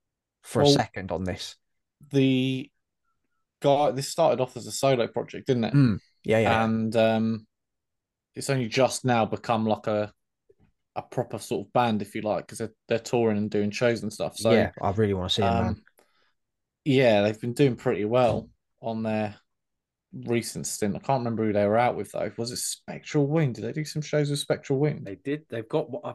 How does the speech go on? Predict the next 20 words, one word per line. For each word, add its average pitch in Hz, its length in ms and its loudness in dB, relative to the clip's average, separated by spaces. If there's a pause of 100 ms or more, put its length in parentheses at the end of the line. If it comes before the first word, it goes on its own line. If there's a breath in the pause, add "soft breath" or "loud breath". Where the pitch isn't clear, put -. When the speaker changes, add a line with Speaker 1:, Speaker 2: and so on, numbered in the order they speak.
Speaker 3:
think 165 200 -4
they've, 127 180 0
they've, 147 300 -4 (220)
they've 120 200 -4
either 123 200 -2
done 151 360 2
one 98 240 -4
or 110 120 -10
they've 107 140 -4
got 123 180 -6
one 107 140 -8
coming 110 320 -8
up. 104 220 -8
It's 123 400 -14
at 82 80 -10
the - 60 -18
Black - 240 -10
Heart, 120 360 -4
isn't 95 220 -12
it? 82 140 -16